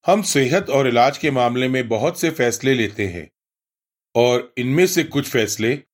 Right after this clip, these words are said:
हम बाइबल से प्रशिक्षण पाए अपने जमीर के हिसाब से लेते हैं। इसलिए कोई फैसला लेते वक्त और इस बारे में दूसरों से बात करते वक्त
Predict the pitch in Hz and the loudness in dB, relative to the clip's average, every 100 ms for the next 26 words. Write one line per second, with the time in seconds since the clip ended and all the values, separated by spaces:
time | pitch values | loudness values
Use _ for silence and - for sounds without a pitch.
0 | _ _ _ _ 123 131 123 123 147 170 | _ _ _ _ -4 2 4 4 2 0
1 | - 156 151 120 - 131 - 160 156 120 | -2 -2 -2 -8 -4 -4 -2 -2 0 2
2 | 110 113 - 107 120 127 107 110 110 147 | 2 2 -4 -8 -2 -2 -2 -2 -2 -2
3 | 143 143 113 - 110 131 - 120 104 104 | -2 -2 -2 0 2 2 -2 -2 -4 -6
4 | 92 78 - _ _ _ _ _ _ _ | -10 -12 -20 _ _ _ _ _ _ _
5 | _ _ _ 123 - 151 147 143 185 196 | _ _ _ -4 0 0 2 2 2 2
6 | 135 131 151 151 123 - 123 113 170 - | -2 0 2 2 2 0 0 0 -2 -6
7 | _ _ _ - 123 147 180 131 135 139 | _ _ _ -2 0 2 0 2 2 4
8 | 147 139 120 123 - 170 170 131 110 123 | 0 -2 -2 -4 -2 -2 -2 0 2 2
9 | 139 127 - 110 101 92 | 0 -4 -2 -4 -4 -6